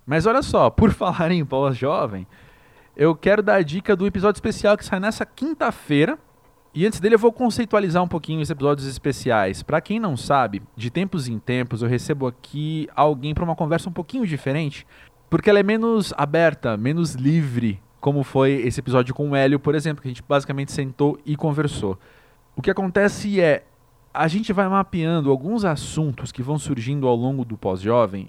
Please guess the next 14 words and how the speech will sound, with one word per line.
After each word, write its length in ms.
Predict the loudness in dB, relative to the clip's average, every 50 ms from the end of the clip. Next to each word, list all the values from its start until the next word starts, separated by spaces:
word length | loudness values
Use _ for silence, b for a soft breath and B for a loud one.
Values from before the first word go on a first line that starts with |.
| -10
e 400 | -8 -4 -4 -2 -2 -2 -4 -4 -2
com 60 | -2
alguma 240 | -2 -2 -2 -2 -2
repetição, 720 | -2 -2 -2 -4 -6 -6 -6 -10 -8 -6 -4 -4 -2 -2
ou 140 | -2 -2 -4
enfim, 360 | -6 -6 -6 -8 -6 -6 -6
com 300 | -4 -2 -2 -2 -2 -2
alguma 320 | -4 -4 -4 -4 -4 -4 -4
coisa 320 | 0 0 0 0 -2 -4
que 140 | -8 -10 -14 -16 _ _ _
pode 300 | 0 2 2 2 0 -4
ser 140 | -6 -4 -4
melhor 320 | -2 2 2 2 4 2
esclarecida. 760 | 0 -2 -2 -4 -2 -2 -4 -6 -6 -6 -4 -4 -4 -4